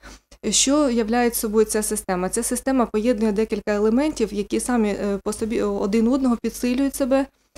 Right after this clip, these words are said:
е, щодо протидії не тільки катуванням, а взагалі будь-якому порушенню права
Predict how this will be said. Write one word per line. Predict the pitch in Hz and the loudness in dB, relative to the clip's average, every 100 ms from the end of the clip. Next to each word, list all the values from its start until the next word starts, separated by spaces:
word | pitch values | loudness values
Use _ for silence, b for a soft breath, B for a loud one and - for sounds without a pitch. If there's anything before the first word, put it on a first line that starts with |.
| B - | B -4
е, | 214 208 | -2 0
щодо | - 240 233 | 0 -2 -2
протидії | 226 202 208 196 240 233 208 | -2 -2 -2 0 0 2 2
не | 208 | 2
тільки | 196 254 247 | -2 -4 -2
катуванням, | 214 208 220 247 254 226 | -2 0 2 4 4 2
а | 202 | 0
взагалі | 180 202 214 226 | -4 -2 0 0
будь-якому | 196 220 208 208 226 202 | 2 0 -2 0 0 0
порушенню | 208 202 208 220 208 196 | 0 -2 -2 0 0 -2
права | 208 208 214 | -4 -2 -2